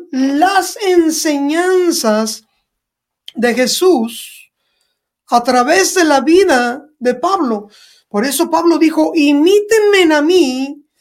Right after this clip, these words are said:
en la misma forma en que yo imito a Jesús". Por eso Pablo, cuando llegó a Derbe y a Listra, dice la Biblia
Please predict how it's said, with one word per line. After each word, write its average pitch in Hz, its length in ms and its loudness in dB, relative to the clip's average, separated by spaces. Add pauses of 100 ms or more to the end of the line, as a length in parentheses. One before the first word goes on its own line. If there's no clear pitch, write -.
(260)
en 277 260 0
la 269 120 -2
misma 415 720 0
forma 247 800 0 (380)
en 254 320 -4
que 247 220 -8
yo 381 220 2
imito 359 920 4 (1040)
a 240 160 -2
Jesús". - 800 -4 (880)
Por 214 160 0
eso 269 340 0
Pablo, 339 460 2
cuando 247 180 -2
llegó 311 800 2
a 247 80 -2
Derbe 311 320 0
y 294 120 0
a 277 60 0
Listra, 294 540 0
dice 277 300 -8
la 285 80 -2
Biblia 311 520 -2